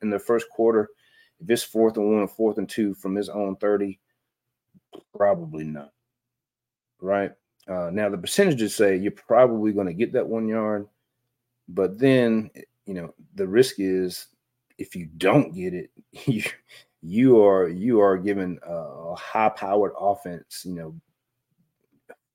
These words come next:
prime field position to go and score a touchdown. And listen, when F S U gets in the red zone, they, they usually score a touchdown. Um, you know, so, you know, like I said, last week, Jeff Hafley didn't have anything to lose,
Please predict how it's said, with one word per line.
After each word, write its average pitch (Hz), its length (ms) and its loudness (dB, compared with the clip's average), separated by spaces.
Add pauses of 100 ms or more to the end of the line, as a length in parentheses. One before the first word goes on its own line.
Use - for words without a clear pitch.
(220)
prime 117 420 0
field 117 320 0
position 87 600 -10 (680)
to - 160 -6
go 98 320 4
and 90 100 -2
score 92 280 0
a - 20 -6
touchdown. 82 560 -6
And 90 80 -8
listen, 95 260 -6
when 85 140 -8
F 107 200 -6
S 110 120 -14
U 107 80 -2
gets 104 240 -2
in 98 80 -4
the 95 80 -4
red 101 180 4
zone, 101 500 -4
they, 85 400 -8 (160)
they 95 120 -6
usually 92 420 -6
score 85 220 -8
a 76 40 -12
touchdown. 80 560 -10
Um, 82 460 -20
you 90 220 -20
know, 80 160 -14
so, 80 340 -14 (1400)
you 85 120 -20
know, - 100 -16
like 107 180 4
I - 20 -6
said, 95 180 -2
last 113 320 6
week, 104 320 -4 (140)
Jeff 104 180 -2
Hafley 101 280 2
didn't 92 240 -2
have 85 260 -8
anything 98 420 -4
to - 140 -10
lose, 82 560 -4